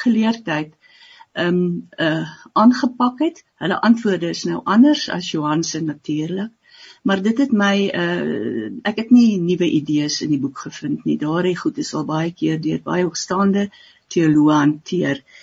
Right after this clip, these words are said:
Ehm, die, die tweede ding was dan, ehm, ek het ook dit 'n bietjie fundamentalisties, so ateïsties fundamentalisties gevind, gewoon omdat, ehm,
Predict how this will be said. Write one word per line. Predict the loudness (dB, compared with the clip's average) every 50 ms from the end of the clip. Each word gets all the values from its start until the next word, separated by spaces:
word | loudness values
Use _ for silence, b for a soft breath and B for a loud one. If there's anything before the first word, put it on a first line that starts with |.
| B B B B B
Ehm, | -2 0 2 2
die, | 0 -2 -2 _ _
die | -6 -6 -6 -2
tweede | -2 2 4 6 6 6 4 4 2
ding | 4 2 2 4 4 2 4 4
was | 2 2 2 0 -4 -8 -4 -2
dan, | 0 0 0 0 -2 -2 -4 -2
ehm, | -2 -2 0 0 -2 -4 -4 -6 _ _ _ _ _ _ _ _ _ _ _ _ _ _ _ _ _ -20 -12 -10
ek | -6 -6 -2
het | -4 -4
ook | 0 0
dit | -2 2 2
'n | 2
bietjie | 2 2 2 2 0 -2 -2 -4 B B B B B B -2
fundamentalisties, | 0 2 2 4 4 2 2 0 0 2 2 2 2 0 -2 -2 -2 -2 -4 -4 -6
so | -6 -4 -4
ateïsties | -4 -2 -2 0 0 0 -2 -4 -4 -4 -4 -2 2
fundamentalisties | 4 6 6 6 4 2 0 0 2 0 2 2 2 0 0 0 -2 -2 0
gevind, | -4 -4 -4 -4 -2 0 0 0 0 -2 -4
gewoon | -6 -6 -2 0 0 2 2 2 2 0 -2 B B B B B B B B B
omdat, | -4 0 2 2 2 4 2 2 2 -2 -4 -10 -8 -8 -6
ehm, | -4 -2 -2 -2 -2 -4